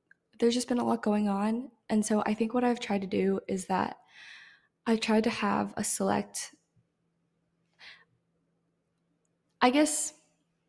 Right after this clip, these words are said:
hmm, I have a group of really close friends here, and I think I've made the decision <laughs> that quality over quantity is a lot better. Like,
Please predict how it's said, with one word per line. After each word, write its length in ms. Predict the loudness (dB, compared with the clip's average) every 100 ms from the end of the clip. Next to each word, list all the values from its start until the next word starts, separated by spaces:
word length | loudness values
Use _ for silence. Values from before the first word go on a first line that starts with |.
| _
hmm, 280 | 2 4 -2 -8 _ _ _ _ _ _ _ _ _ -20 -20 -20 -20 -20 _
I 60 | 2
have 400 | 4 4 4 4
a 80 | 2
group 300 | 4 2 2
of 200 | -2 0
really 280 | 2 2 0
close 320 | -2 -2 -2
friends 340 | -4 0 0
here, 380 | 2 0 0 -4 -12 _ _ -20 -18 -2
and 440 | 0 2 0 -2 -6 _ _ _ _ _ _ _ _ _ _ _ _ _ _ _ _ _ _ _ _ _ _ _ _ -4
I 60 |
think 220 | -2 2 2
I've 180 | 4
made 240 | 4 2 2
the 100 | 2
decision 760 | 2 0 -4 -2 0 2 4
<laughs> 0 |
that 360 | 4 4 2 -6
quality 540 | -2 0 2 2 0
over 160 | 0 -4
quantity 600 | -8 -6 -4 -2 -2 -2
is 100 | 0
a 60 | -2
lot 280 | -2 -4 -6
better. 400 | -4 -4 -4 -2
Like, 320 | -2 -2 -6